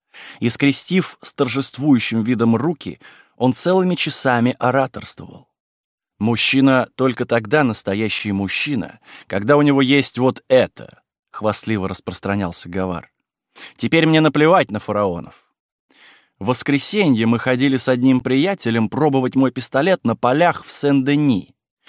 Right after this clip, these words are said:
Вы понимаете, нельзя же рассказывать первому встречному, что у тебя есть такие игрушки. Ах, мои милые крошки, мы стреляли в дерево, и каждый раз, паф,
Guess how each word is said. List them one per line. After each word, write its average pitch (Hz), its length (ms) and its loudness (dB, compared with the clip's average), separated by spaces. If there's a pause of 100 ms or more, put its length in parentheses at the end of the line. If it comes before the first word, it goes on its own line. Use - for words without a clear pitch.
(240)
Вы 120 100 -2
понимаете, 156 580 2
нельзя 135 460 2
же 104 160 -2
рассказывать 110 760 -2
первому 113 340 0
встречному, 92 720 -6 (340)
что - 200 -2
у 117 60 0
тебя 117 180 2
есть 117 260 0
такие 104 320 -2
игрушки. - 580 -6 (720)
Ах, 151 240 0
мои 135 200 4
милые 143 300 4
крошки, - 600 -6 (520)
мы 139 140 2
стреляли 143 480 4
в 113 60 -8
дерево, 135 360 2
и 123 220 -2
каждый 123 480 0
раз, 143 440 0 (320)
паф, - 520 0